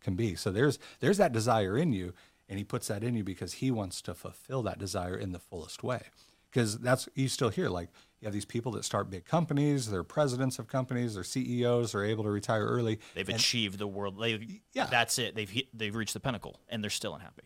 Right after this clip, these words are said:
Speaker 1: And they're still unhappy. They're
Speaker 2: Still
Speaker 1: still
Speaker 2: unhappy.
Speaker 1: lacking fulfillment. They're still lacking purpose. And it's like, "I did all this, and that's it." And they sound like Solomon,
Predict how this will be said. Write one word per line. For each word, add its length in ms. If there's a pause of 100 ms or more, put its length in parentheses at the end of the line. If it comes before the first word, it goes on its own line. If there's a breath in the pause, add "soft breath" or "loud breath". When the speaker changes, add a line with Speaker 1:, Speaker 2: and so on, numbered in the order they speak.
Speaker 1:
And 140
they're 60
still 240
unhappy. 320
They're 120
Speaker 2:
Still 100
Speaker 1:
still 140
Speaker 2:
unhappy. 180
Speaker 1:
lacking 260
fulfillment. 440
They're 100
still 200
lacking 360
purpose. 420
And 80
it's 100
like, 140
"I 80
did 160
all 100
this, 240
and 80
that's 220
it." 120
And 100
they 80
sound 260
like 320
Solomon, 480